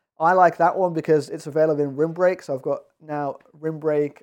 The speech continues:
uh, wireless Chinese group set. But yeah, to answer your question,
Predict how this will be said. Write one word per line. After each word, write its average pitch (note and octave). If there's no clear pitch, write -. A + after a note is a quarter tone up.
uh, C3+
wireless D3
Chinese D3
group F3
set. -
But G3
yeah, F#3+
to D#3+
answer G3
your E3+
question, F#3+